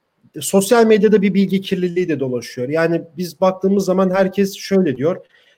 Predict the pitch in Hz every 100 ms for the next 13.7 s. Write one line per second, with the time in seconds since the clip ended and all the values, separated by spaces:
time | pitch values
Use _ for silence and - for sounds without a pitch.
0 | _ 147 147 143 160 190 196 190 190 190
1 | 190 - _ _ _ _ _ _ _ _
2 | 147 180 170 170 170 175 147 190 190 -
3 | 190 190 _ _ _ _ _ _ _ 143
4 | 139 135 135 135 135 - _ - 190 190
5 | 202 196 190 190 - _ _ _ _ 180
6 | 175 170 180 175 190 175 143 135 196 190
7 | - 175 175 180 175 170 165 160 131 160
8 | 180 170 - 131 - 151 180 160 165 175
9 | 151 151 156 175 120 113 131 170 196 -
10 | _ - 233 196 196 190 190 190 202 196
11 | 180 185 190 139 160 180 180 175 151 147
12 | 127 123 151 151 180 180 165 156 180 180
13 | 151 123 104 101 - -